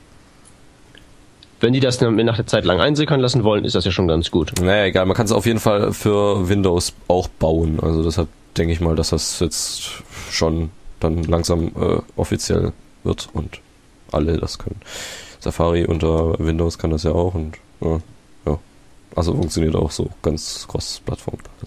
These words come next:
Speaker 1: Ich hätte noch eine Frage zu, wo wir gerade bei Versionsnummern waren, zu Safari. Wann ist eigentlich die letzte Version rausgekommen, also die fünf null?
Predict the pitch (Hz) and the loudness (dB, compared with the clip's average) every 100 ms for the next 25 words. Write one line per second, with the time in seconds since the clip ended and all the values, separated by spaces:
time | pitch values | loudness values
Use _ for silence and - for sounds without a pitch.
0 | - - - - - - - - 120 156 | -20 -20 -20 -20 -20 -20 -6 -2 0 2
1 | 180 165 - 151 175 - 139 135 117 135 | 2 0 2 2 2 0 0 2 2 2
2 | 120 117 113 104 113 135 120 90 87 85 | 2 2 2 4 2 4 2 4 2 2
3 | 87 - 92 90 85 110 104 87 - - | 0 0 2 2 2 2 2 0 -4 -18
4 | - - - 87 147 165 156 156 170 - | -20 -20 -2 0 2 2 0 0 -2 -2
5 | 135 131 131 131 95 - - 110 104 92 | 0 2 2 2 2 2 2 2 4 4
6 | 98 90 82 - - 82 64 92 90 92 | 2 4 2 0 0 0 2 2 2 2
7 | - 98 - 92 78 | 2 0 2 2 0